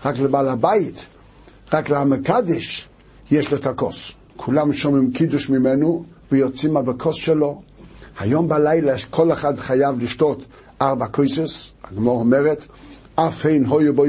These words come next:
הנס, הנשים והנשים גם כן חייבות בארבע כוסות. אז כל אחד יש לו כוס לפניו. אז באשכנז, כולם בשעת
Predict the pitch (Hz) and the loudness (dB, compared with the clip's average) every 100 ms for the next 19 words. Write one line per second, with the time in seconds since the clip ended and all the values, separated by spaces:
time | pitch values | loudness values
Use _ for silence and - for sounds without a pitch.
0 | - 131 135 165 - - - - - - | 2 0 2 2 0 -8 -16 -20 -20 -20
1 | - 120 131 160 165 156 135 127 139 156 | -8 0 2 2 2 0 2 2 2 2
2 | 143 147 151 156 170 170 208 - - - | 0 0 2 0 0 0 -2 -6 -20 -12
3 | 123 131 123 139 185 185 - _ - _ | -4 -2 0 0 0 -4 -20 _ -20 _
4 | _ - 117 151 165 165 - - - - | _ -8 0 2 0 -4 -20 -20 -14 -4
5 | 127 165 190 208 196 110 123 - - 247 | -2 0 2 0 -2 -12 -14 -16 -2 2
6 | 269 226 214 214 208 196 196 196 160 180 | 2 2 0 0 0 0 -2 -2 -4 -4
7 | 180 165 151 - - - - - - - | -2 -2 -6 -10 -20 -20 -20 -20 -20 -20
8 | - - - - - - - 110 107 139 | -20 -20 -20 -20 -20 -20 -12 -6 0 2
9 | 220 - 190 170 196 202 - - - - | 2 0 2 2 0 -4 -10 -18 -20 -20
10 | - - 202 240 254 262 214 160 - 190 | -20 -4 2 2 4 2 0 -2 -2 0
11 | 196 | 0